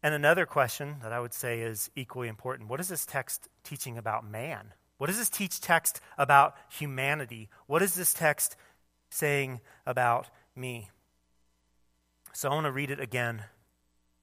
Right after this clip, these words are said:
As Jesus and the disciples continued on their way to Jerusalem, they came to a certain village where a woman named Martha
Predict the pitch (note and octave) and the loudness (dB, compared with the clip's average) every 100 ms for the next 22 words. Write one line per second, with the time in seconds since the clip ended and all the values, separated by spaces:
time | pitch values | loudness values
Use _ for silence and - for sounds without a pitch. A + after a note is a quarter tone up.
0 | _ _ - - - D#3+ E3+ - G3 G#3 | _ _ -20 -20 -2 2 2 2 2 4
1 | C4+ - G3 F3+ E3 D#3 F#3+ G3 G3+ F3 | 4 4 2 2 2 4 6 6 2 -2
2 | - D3 G3+ G#3 G#3 F#3+ D3 D3 C#3+ D3+ | -6 -6 -4 -4 -2 -2 -2 0 0 0
3 | C#3+ C3 D3 D#3+ F3 E3 E3+ - - - | -4 -6 -4 -4 -2 -2 -2 -8 -20 -6
4 | C#3 - E3+ F#3 D#3 C#3 - F#3+ F3 D3 | -4 -2 -2 -2 -4 -2 0 -2 0 0
5 | C#3+ C#3 B2+ B2 A#2 A#2+ C#3 D3 B2+ B2 | 0 -2 -4 -4 -2 -4 -6 -6 -8 -6
6 | A#2+ C#3+ D3+ A#2+ B2 | -2 -2 -2 -2 -4